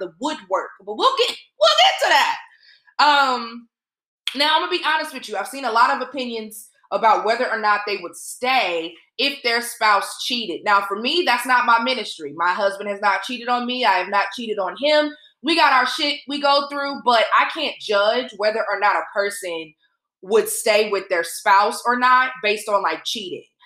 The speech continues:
Now, multiple cheatings, yeah, I'm gonna have to go ghost, and I really do worry that this young lady specifically may be, like, in a cult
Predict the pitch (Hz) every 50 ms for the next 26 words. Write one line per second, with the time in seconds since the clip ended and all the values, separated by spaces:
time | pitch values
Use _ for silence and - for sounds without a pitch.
0 | - - - 208 202 180 180 202 208 240 269 302 339 - 480 - 453 466 466 453
1 | - 480 453 466 453 453 466 480 466 466 359 262 233 214 240 254 240 226 214 196
2 | 185 190 220 247 247 247 220 - - 196 180 185 175 160 - - - 208 208 220
3 | 254 294 294 - - - 190 208 - - 170 190 202 - 196 202 208 202 202 -
4 | 160 208 202 180 165 185 196 208 214 202 190 190 190 175 156 185 185 180 175 170
5 | 170 - - _ _ _ _ _ _ 170 160 147 240 285 320 320 - 302 330 320
6 | 320 320 320 320 320 320 320 320 320 320 - - 233 226 - 285 294 285 330 294
7 | 285 311 311 311 262 233 214 214 214 214 233 214 233 226 214 208 202 185 - 180
8 | 170 - 165 - - - - 202 190 220 277 - -